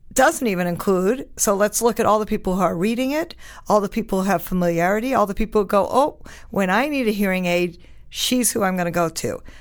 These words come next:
That's because she's writing an article. There's a strategy in place. Yes, you need a strategy. It can be simple strategies like writing one article that appears in something like a senior publication,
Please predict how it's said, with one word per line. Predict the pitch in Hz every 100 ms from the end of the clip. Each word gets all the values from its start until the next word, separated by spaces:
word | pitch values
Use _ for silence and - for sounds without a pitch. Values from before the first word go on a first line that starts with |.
| - -
That's | 233 262 320
because | - 277 - 190 175
she's | - 196
writing | 180 180 185
an | 202
article. | 185 175 175 170
There's | 185 180
a | 214
strategy | - - 233 214 190 - 147
in | 147
place. | - 135 - - - - - - -
Yes, | 285 302 196
you | 233
need | 214 214
a | 196
strategy. | - 185 170 151 - - 139 - - -
It | 311
can | 320 311
be | 294
simple | - 302 302 233
strategies | 202 - 170 143 147 160 156
like | 220 226 160 -
writing | - 202 202 202
one | 180 196 214
article | 202 - 180 170 170 - - -
that | 220
appears | 214 - 214 202 196 -
in | 196
something | - 196 185 190
like | 190 185 -
a | 202
senior | 180 - 220 202
publication, | 190 208 196 - 190 180 - 190 190